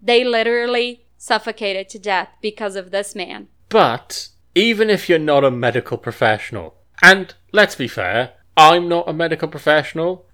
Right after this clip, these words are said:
Speaker 2: you're a doctor, but n-, you don't, you're
Speaker 1: Not
Speaker 2: not
Speaker 1: a
Speaker 2: a
Speaker 1: medical
Speaker 2: medical professional.
Speaker 1: professional.
Speaker 2: Even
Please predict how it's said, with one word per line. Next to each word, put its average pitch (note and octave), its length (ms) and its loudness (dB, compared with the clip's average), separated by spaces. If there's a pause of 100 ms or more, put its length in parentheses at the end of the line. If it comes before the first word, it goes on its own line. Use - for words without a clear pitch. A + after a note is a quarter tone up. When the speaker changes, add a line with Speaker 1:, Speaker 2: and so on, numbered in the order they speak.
Speaker 2:
you're D#3 340 6
a C3+ 120 -2
doctor, C#3 680 2 (220)
but A#2+ 360 0
n-, B2 300 -14 (320)
you A#2 140 -10
don't, B2+ 440 0
you're A3+ 140 0
Speaker 1:
Not C#4 240 10
Speaker 2:
not - 20 8
Speaker 1:
a D4 80 6
Speaker 2:
a - 20 4
Speaker 1:
medical C4 260 6
Speaker 2:
medical B3 260 4
professional. B3+ 600 2
Speaker 1:
professional. B3 260 -2 (220)
Speaker 2:
Even G#3+ 680 0